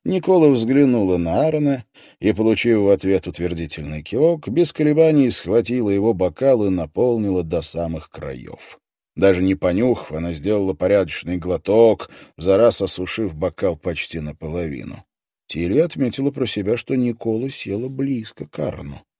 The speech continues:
Очень близко. «Так вы были парой», догадалась она и мысленно улыбнулась.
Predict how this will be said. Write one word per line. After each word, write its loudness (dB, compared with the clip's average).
Очень -8
близко. -8
«Так -16
вы -8
были -6
парой», -6
догадалась -6
она -6
и -4
мысленно -6
улыбнулась. -10